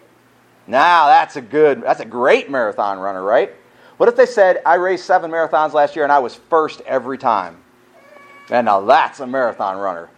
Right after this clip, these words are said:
That's somebody who's really doing what it is that they say they are. We know. We know. There's no kidding ourselves.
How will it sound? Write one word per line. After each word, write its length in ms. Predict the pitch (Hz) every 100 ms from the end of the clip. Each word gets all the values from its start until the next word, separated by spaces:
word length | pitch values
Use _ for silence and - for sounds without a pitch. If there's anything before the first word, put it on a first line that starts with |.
| _ -
That's 220 | 170 -
somebody 360 | 170 151 143
who's 140 | 127 110
really 380 | 123 147 156 147
doing 400 | 143 127 110 - - -
what 180 | 135
it 80 | 135
is 500 | 127 117 104 - - - - _
that 200 | 135 117
they 120 | 117
say 260 | 110 139 123
they 220 | 110 107
are. 380 | 98 92 98 - _ _ _ _ _ _ _ _ _
We 160 | 170 254
know. 360 | 302 95 - 190 _ _ _ _ _ _ _ _ _ _ _ _ _ _ _ _ _ _ _ _ _ _ -
We 120 | 165
know. 300 | 214 269 - _ _ - - - _ _
There's 200 | - 415
no 120 | 302 -
kidding 300 | 143 107 101
ourselves. 560 | 95 - 95 175 -